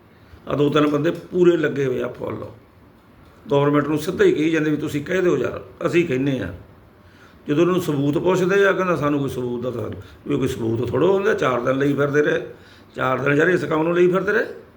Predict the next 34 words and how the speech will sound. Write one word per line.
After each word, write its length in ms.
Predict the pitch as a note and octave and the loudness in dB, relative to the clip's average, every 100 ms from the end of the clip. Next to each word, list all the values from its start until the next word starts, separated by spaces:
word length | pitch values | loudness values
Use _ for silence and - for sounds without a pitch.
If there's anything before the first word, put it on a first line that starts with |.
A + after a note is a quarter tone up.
| - - - - - - - _ - - - - - - | -20 -20 -20 -20 -20 -20 -20 _ -20 -20 -20 -20 -20 -4
ਹੋਰ 160 | C3+ D3+ | 2 4
ਆ 60 | E3 | 4
ਕੁੜੀਆਂ 300 | E3+ E3 E3+ | 0 0 2
ਬੁੜੀਆਂ 260 | E3+ F#3 | 2 2
ਆਪਣੇ 220 | F3+ E3+ | 0 0
ਨਾਲ 220 | F3 D#3+ D#3+ | 0 0 -2
ਤੁਰਦੀਆਂ 400 | D#3 C#3+ D#3 F3 | -2 -2 0 0
ਫਿਰਦੀਆਂ 440 | F3 E3 E3 E3+ | 0 0 0 0
ਆ, 40 | |
ਬੱਸਾਂ 440 | G#3 D#3 C#3 D3+ D3 | 0 -2 -4 0 0
'ਚ 80 | D#3 | 0
ਹਜ਼ੂਰ 460 | D3 D3 D3 D3 | -4 -2 0 0
ਸਾਹਿਬ 240 | - D3 D#3 | -2 -4 0
ਜਾਂਦੇ 280 | C#3+ C3+ | 0 0
ਆ, 180 | C#3+ - - - - - | -2 -4 -10 -20 -20 -4
ਪੰਜ 200 | C#3 C#3 | -4 -2
ਪੰਜ, 140 | D3 | 0
ਦਸ 160 | C3+ B2+ | 2 2
ਦਸ, 160 | C#3 C#3+ | 0 0
ਪੰਦਰਾਂ 220 | C3+ C3+ | -2 -2
ਪੰਦਰਾਂ 240 | C3+ C#3 | -2 -2
ਦਿਨ 80 | C#3 | -2
ਆਪਣੇ 180 | C3 C3+ | -2 -2
ਨਾਲ 160 | C3+ | 0
ਬੁੜੀਆਂ 280 | B2+ D#3 D#3+ | -2 -2 -2
ਕੁੜੀਆਂ 260 | C3 B2+ C3 | 0 0 0
ਜਾਂਦੀਆਂ। 440 | B2 A#2+ B2+ C3+ - - - - - - - - | -2 -4 -4 -4 -6 -14 -20 -20 -20 -20 -16 -8
ਆਪਾਂ 160 | C3 | 0
ਇਹਨਾਂ 200 | C3+ F#3 | 2 2
ਕੰਮਾਂ 220 | - G#3 | 0 -2
ਦੀ 80 | A3 | 0
ਖਾਤਰ 260 | G#3+ G#3+ G3+ | 0 0 0
ਜਾਂਦੇ 280 | G#3+ A3+ | 0 0
ਆ? 100 | A#3+ | -4